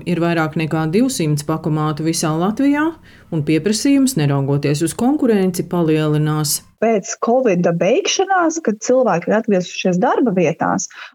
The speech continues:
Speaker 2: ir mainījies šis īpatsvars saņemt nevis mājās, bet saņemt pakomātā. Līdz ar to konkurence ir, bet arī pieprasījums ir adekvāts, lai būtu visiem tirgus spēlētājiem arī sava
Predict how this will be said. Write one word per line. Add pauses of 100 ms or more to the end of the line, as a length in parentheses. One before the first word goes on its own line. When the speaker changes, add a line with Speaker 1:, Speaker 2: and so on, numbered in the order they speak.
Speaker 2:
ir
mainījies
šis
īpatsvars (160)
saņemt
nevis
mājās, (180)
bet
saņemt
pakomātā. (400)
Līdz
ar (100)
to (400)
konkurence
ir, (160)
bet
arī
pieprasījums
ir
adekvāts, (160)
lai
būtu
visiem
tirgus
spēlētājiem (240)
arī
sava